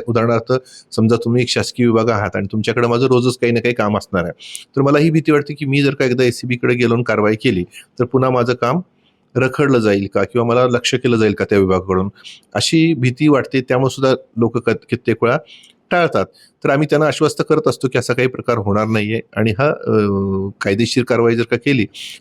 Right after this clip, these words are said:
तर त्याच्यामध्ये त्या विभागामध्ये सुद्धा असं कोणी सगळे मिळून लक्ष करेल असं करायचं काही कारण नसतं, कारण त्यांनाही माहिती आहे जो भ्रष्ट आहे त्याच्यावरती कारवाई झाली आहे. पण ते थोडंसं अवेअरनेस अजूनही आम्ही करतोय, विशेषतः ऑक्टोबर महिन्याचा शेवटचा जो, अ,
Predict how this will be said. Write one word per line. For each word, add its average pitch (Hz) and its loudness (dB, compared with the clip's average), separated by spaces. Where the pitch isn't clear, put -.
तर - 2
त्याच्यामध्ये 143 2
त्या 123 0
विभागामध्ये 156 4
सुद्धा 160 2
असं 156 0
कोणी 165 0
सगळे 135 2
मिळून 160 4
लक्ष 156 2
करेल 160 2
असं - -2
करायचं 147 0
काही 151 0
कारण 143 2
नसतं, 113 -2
कारण 113 2
त्यांनाही 131 2
माहिती 131 0
आहे 127 -2
जो 139 0
भ्रष्ट 113 0
आहे 123 4
त्याच्यावरती 127 0
कारवाई 110 0
झाली 95 -2
आहे. 92 -6
पण 160 -8
ते 170 2
थोडंसं 160 2
अवेअरनेस 143 2
अजूनही 131 2
आम्ही 139 0
करतोय, 110 0
विशेषतः 123 0
ऑक्टोबर 123 2
महिन्याचा 117 0
शेवटचा 110 2
जो, 110 4
अ, 101 -4